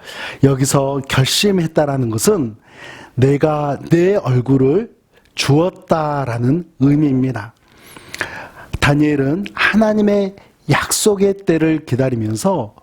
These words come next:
금식하면서 자신의 얼굴을 하나님께 고정을 했습니다.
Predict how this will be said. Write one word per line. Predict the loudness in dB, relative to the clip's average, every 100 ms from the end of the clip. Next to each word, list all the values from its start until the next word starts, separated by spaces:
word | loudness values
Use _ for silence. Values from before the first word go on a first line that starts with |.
| _ -20 -20 _
금식하면서 | -2 0 2 -2 -2 0 2 0 0 -2 -2 -4 -6
자신의 | -4 0 2 2
얼굴을 | 2 0 2 2 2 -2 -14 -20 -16
하나님께 | -4 0 2 2 0 -2 -2 0 0 -2 -8 _ _ _
고정을 | -2 2 2 2 -2
했습니다. | -4 -4 -4 -4 -10